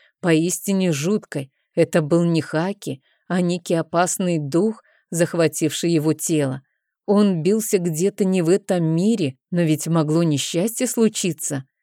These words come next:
Только когда заголосил самый ранний полуночный петух, Тюрни встала и, сделав Рагнхельд знак взять с длинного очага жировой светильник,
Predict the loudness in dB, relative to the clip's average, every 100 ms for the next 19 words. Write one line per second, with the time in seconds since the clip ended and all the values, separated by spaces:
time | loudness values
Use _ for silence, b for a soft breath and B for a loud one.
0 | _ _ 4 4 4 -2 0 0 2 2
1 | 2 2 0 2 2 0 -4 -6 -4 -2
2 | 0 0 0 0 0 0 0 -2 -2 0
3 | 2 2 0 -4 -2 -2 -2 -6 -4 -4
4 | -4 -8 _ -4 2 4 4 0 -2 -2
5 | 0 0 -2 0 0 0 0 0 0 0
6 | -4 -4 -4 -2 -2 0 -4 -8 -6 -2
7 | 2 2 0 -2 0 2 2 2 0 0
8 | -2 0 -2 -2 -4 0 2 2 2 0
9 | 0 -4 -2 -6 -4 -6 -8 -14